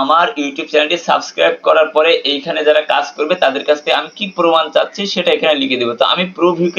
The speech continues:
হিসেবে লিখে দিলাম যে স্ক্রিনশটটি নিয়েছেন সেই স্ক্রিনশটটি এখানে জমা দিতে হবে।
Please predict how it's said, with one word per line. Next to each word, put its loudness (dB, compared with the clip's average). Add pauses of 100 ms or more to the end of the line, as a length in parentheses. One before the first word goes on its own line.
(180)
হিসেবে 2 (300)
লিখে -2
দিলাম 0
যে -2 (140)
স্ক্রিনশটটি -4
নিয়েছেন 0
সেই 0
স্ক্রিনশটটি -6
এখানে 4 (420)
জমা 2
দিতে 0
হবে। 2